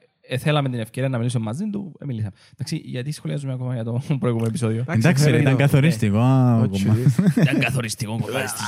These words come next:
Speaker 1: ζωή μας.
Speaker 3: Ε.
Speaker 1: Ε,
Speaker 2: Ναι,
Speaker 1: όχι,
Speaker 2: τούτο
Speaker 1: βλέ-
Speaker 2: μες παρακολουθήσεις, είναι, είναι πολλά fucked up. Είναι πολλά fucked up και, ε, εγκρίμαν, γιατί, ε, δουλεύκουν οι ανεξάρτητοι θεσμοί που εντζίνοι που πρέπει να βάλουν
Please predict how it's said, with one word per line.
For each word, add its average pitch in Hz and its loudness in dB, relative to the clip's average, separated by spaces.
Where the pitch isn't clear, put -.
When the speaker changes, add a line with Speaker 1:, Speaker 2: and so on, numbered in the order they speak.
Speaker 1:
ζωή 90 -8
μας. 127 2
Speaker 3:
Ε. 107 0
Speaker 1:
Ε, 110 -6
Speaker 2:
Ναι, 190 0
Speaker 1:
όχι, 269 0
Speaker 2:
τούτο 180 0
Speaker 1:
βλέ- 214 0
Speaker 2:
μες 240 -4
παρακολουθήσεις, 180 0
είναι, 180 2
είναι 160 -2
πολλά 131 -2
fucked - -6
up. - -18
Είναι 120 -10
πολλά 117 -4
fucked 139 -6
up 139 0
και, - -4
ε, 127 -6
εγκρίμαν, 127 2
γιατί, 131 -2
ε, 165 0
δουλεύκουν 165 -2
οι 185 0
ανεξάρτητοι 180 -2
θεσμοί 143 0
που 170 0
εντζίνοι 147 2
που 170 0
πρέπει 180 0
να 160 2
βάλουν 165 0